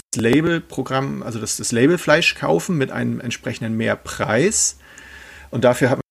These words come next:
die Kriterien, sondern die haben zwei Sachen gemacht, die ich echt genial fand. Sie haben zum einen einen Kriterienkatalog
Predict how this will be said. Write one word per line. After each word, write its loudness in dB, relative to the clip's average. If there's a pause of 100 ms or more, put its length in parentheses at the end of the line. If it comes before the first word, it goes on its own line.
(280)
die -6
Kriterien, 2
sondern 2
die -2
haben -6
zwei 2
Sachen -2
gemacht, -4
die 0
ich -6
echt -6 (200)
genial 4
fand. -4
Sie -2
haben -2
zum -4
einen 2
einen -4
Kriterienkatalog 0